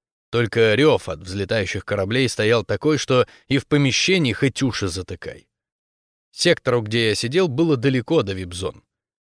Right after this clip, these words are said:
Отсюда стартовали только рабочие — на Луну, Марс или в пояс астероидов. Зато нашлось несколько ресторанов и кафе, в одном из которых я и решил пересидеть, заняв место в самом углу, лицом к стене,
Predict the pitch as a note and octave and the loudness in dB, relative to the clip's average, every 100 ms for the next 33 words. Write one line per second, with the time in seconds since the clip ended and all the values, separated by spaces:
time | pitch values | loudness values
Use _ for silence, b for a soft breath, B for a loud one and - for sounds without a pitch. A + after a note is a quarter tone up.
0 | _ - - A3+ F#3 - C#3+ C3 C#3 D#3+ | _ -14 -6 -2 -2 0 2 2 2 4
1 | C#3 D3+ C3+ C3+ C3+ D#3 C#3+ - E2+ - | 4 2 2 2 2 4 2 0 -8 -12
2 | _ _ - A2+ G2+ F2 F2+ D3+ E3 _ | _ _ -6 -2 -2 -4 -2 -2 -2 _
3 | _ - F#2 C3 D#3 - - _ _ _ | _ -12 -2 0 0 -2 -10 _ _ _
4 | - G#3 G3 - G#2 C3+ C#3 B2+ - A2 | -8 -4 -4 -4 -2 0 0 -2 -2 -2
5 | E2+ B1 - _ _ _ _ _ _ _ | -2 -6 -16 _ _ _ _ _ _ _
6 | _ _ _ A2 D#3+ C4 A#3 - A3 G3+ | _ _ _ 2 2 4 2 6 6 6
7 | E3+ G3 - E3+ E3 D3+ - C3 B2 F3+ | 4 0 2 0 2 2 2 2 2 2
8 | F3+ - D#3+ E3+ D#3 B2 B2+ A2 G#2 A#2 | 0 -2 0 0 0 2 2 4 0 0
9 | B2+ - B2 A2 D#3+ - B2 C3 A#2 A#2 | -2 0 0 2 0 2 2 2 2 0
10 | - F3 A2 G2 F2 - F#2+ D#3 - B | 0 0 0 -4 -6 -4 0 0 0 B
11 | B G#2+ B2+ D3 D#3 A#2 C3+ C#3+ C3+ A#2 | B 0 2 4 0 0 -2 0 -4 -4
12 | - B2+ A#2+ B2 G#2+ C#3+ C3 E2+ F#2+ G2+ | -2 0 0 0 2 2 2 0 -8 -6
13 | - C3+ G#2 - C3+ C#3+ F2 | -2 -2 -2 -2 2 2 0